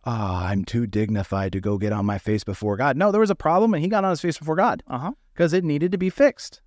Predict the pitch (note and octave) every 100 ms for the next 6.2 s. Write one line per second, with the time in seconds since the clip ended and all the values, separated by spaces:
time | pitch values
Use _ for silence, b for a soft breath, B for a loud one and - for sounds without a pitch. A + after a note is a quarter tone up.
0 | _ A#2+ D#3+ C#4 _ _ _ - C#3+ A#3+
1 | - _ _ _ A2+ C#3 E3 F#3+ - G#2+
2 | B2 D#3 G#3 G#3 - _ _ _ _ -
3 | D3+ A#2+ _ _ _ _ D3 D#3+ D#3 D3+
4 | C#3+ C3+ B2+ A#2+ C#3 C#3+ C3 D3 C3+ B2+
5 | E3 A3 C#3+ C#3 C3 B2+ A2 G2+ G#2+ A2
6 | G2+